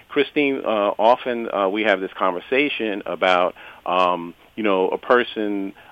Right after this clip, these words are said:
uh, if they think of themselves as a victim, are they tied to their story, and can they let go and move on and transform? So can you move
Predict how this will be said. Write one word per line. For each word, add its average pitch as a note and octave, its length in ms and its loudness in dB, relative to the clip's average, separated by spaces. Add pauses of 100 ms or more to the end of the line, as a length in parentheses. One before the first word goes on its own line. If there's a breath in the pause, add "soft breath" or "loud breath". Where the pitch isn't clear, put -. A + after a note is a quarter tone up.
uh, F#2 340 2
if G#2 240 -2
they G2+ 200 4
think A2 260 -4
of G2+ 80 -2
themselves F#2+ 380 0
as F#2 100 -10
a F2 100 -6
victim, G#2 580 0 (100)
are G#2 240 6
they G2+ 220 0
tied F#2+ 460 0
to F2 60 -10
their E2+ 180 -2 (120)
story, A#2 420 4
and F2+ 220 -6
can F#2+ 200 -6
they F2+ 140 0
let F#2 380 -2 (160)
go G2 440 2
and F2 140 -12
move F#2+ 400 -6
on F2 500 2 (280 loud breath)
and E2+ 220 -8
transform? F2 840 -4 (300 loud breath)
So F#2+ 180 2
can A2 180 -4
you G#2+ 100 -2
move A#2+ 280 -2